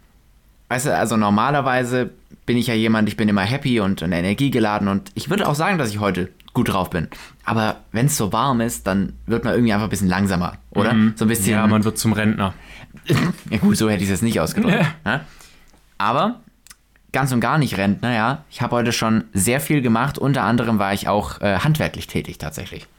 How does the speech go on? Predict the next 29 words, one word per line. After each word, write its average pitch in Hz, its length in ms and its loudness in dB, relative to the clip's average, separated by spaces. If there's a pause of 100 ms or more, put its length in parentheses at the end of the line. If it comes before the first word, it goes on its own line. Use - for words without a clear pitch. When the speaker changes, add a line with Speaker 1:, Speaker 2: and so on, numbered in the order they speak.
Speaker 2:
Ui. 95 380 0
Speaker 1:
Mhm. 98 540 2 (420)
Speaker 2:
Du 190 220 6
und 160 100 6
Handwerk. 110 400 2 (320)
Speaker 1:
Ja, 160 120 2
jetzt 156 200 0
tu 175 80 4
mal 113 160 4
nicht 95 180 0
so, 95 80 -2
ja. 98 160 0
Ich 127 140 -4
bin, 117 220 2
äh, 101 140 0 (180)
überaus 135 460 2
begabt, 90 500 -2
was 92 160 -2
Handwerk 92 360 0
anbelangt. 87 460 0
Ich - 140 -8
mach's 117 220 -4
nur 92 100 -2
nicht 85 160 -4
oft, - 240 -6
weil 78 100 -2
ich - 100 -12
halt, - 200 -4
äh, 65 80 -6